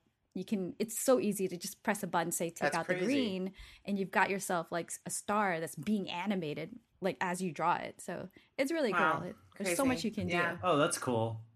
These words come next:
Speaker 3: And
Speaker 4: Yeah,
Speaker 3: I
Speaker 4: it's a
Speaker 3: guess
Speaker 4: great
Speaker 3: that might
Speaker 4: behind the
Speaker 3: be part of
Speaker 4: scenes
Speaker 3: the overwhelm,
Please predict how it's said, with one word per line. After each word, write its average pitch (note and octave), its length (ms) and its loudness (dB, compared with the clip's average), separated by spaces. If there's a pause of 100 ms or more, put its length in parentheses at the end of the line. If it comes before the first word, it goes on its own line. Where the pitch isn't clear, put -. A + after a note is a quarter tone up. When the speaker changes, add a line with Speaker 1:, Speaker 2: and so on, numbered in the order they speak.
(680)
Speaker 3:
And D4+ 100 10
Speaker 4:
Yeah, C#4+ 40 10
Speaker 3:
I - 60 12
Speaker 4:
it's - 80 6
a - 20 8
Speaker 3:
guess A4+ 60 8
Speaker 4:
great - 100 6
Speaker 3:
that E4 140 8
might C#4+ 60 4
Speaker 4:
behind - 160 8
the A#3 80 2
Speaker 3:
be - 80 2
part A#3 140 10
of A#3 60 8
Speaker 4:
scenes F#3+ 80 2
Speaker 3:
the G#3 140 6
overwhelm, F3 500 6